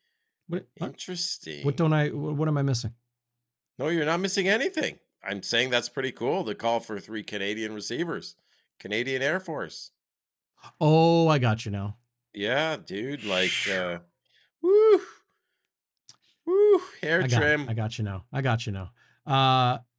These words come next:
Speaker 1: yeah, Gregory Liverpool mentioning, uh, the Navy seal got a catch for eight
Speaker 2: That was
Speaker 1: yards.
Speaker 2: awesome.
Speaker 1: Uh, he was my vote for most outstanding rookie. Uh, gave Jam Sheehan, uh, my secondary vote.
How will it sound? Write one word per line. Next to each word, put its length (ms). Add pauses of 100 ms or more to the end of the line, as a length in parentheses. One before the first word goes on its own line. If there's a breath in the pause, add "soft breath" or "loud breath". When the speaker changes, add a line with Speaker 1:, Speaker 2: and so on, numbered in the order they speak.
(580)
Speaker 1:
yeah, 260 (120)
Gregory 320
Liverpool 400
mentioning, 540
uh, 160
the 100
Navy 260
seal 340
got 220
a 20
catch 320
for 440
eight 220
Speaker 2:
That 140
was 140
Speaker 1:
yards. 140 (180)
Speaker 2:
awesome. 140 (140)
Speaker 1:
Uh, 300
he 240
was 160
my 140
vote 260
for 220
most 280
outstanding 800
rookie. 560
Uh, 360
gave 360 (280)
Jam 360
Sheehan, 520 (300 soft breath)
uh, 420
my 200
secondary 680
vote. 360